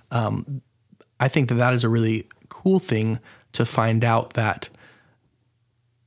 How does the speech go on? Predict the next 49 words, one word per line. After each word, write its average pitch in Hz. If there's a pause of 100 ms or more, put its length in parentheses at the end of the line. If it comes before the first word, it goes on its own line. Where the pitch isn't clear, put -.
(300)
is 131
available 123
for -
our 117
area. 120
Because, 143
I 143
mean, 139
one 170
of 160
the 135
things 120
that 120
I've 127
noticed, 113 (200)
even 123
just 113
moving 123
here 117
recently, 113 (500)
um, 110 (320)
and 117
the 117
listeners 113
of 113
the -
podcast 107
will 113
know 110
I 110
say 117
this 117
all 117
the 113
time, 143
but 113
it's 117
so 131
true, 147
is 120 (500)
I, 139 (440)
I 117
have 123
been 117
blown 131
away 113
by 120
the 117
amount 120